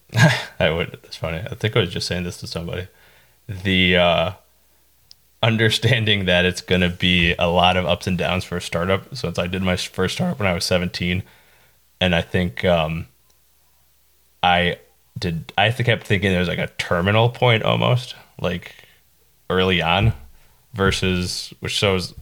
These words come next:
I mean, trying not to be cliche, but there's really this, like, journey of going and, and being okay with the ups and downs, like, knowing,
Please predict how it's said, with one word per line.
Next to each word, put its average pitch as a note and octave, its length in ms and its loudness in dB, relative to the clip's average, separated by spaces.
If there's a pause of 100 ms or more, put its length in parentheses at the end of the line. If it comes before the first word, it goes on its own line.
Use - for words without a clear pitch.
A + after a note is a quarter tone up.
(100)
I - 80 0
mean, F2+ 160 0
trying G#2 280 0
not B2+ 200 0
to C#3 60 0
be A#2+ 160 0
cliche, A#2+ 400 2
but G#2 160 -4
there's F#2+ 160 -2
really G#2 200 6
this, F#2+ 140 -2
like, F2+ 180 -2
journey F#2+ 340 -2
of F#2 100 -2
going F#2 340 -2
and, F#2 280 -4
and G2 180 0
being A2+ 180 2
okay G#2 300 0
with F#2 140 -6
the F2+ 100 -4
ups F2 140 -2
and F2 100 -4
downs, D#2+ 200 -4
like, - 180 -12
knowing, G2 440 0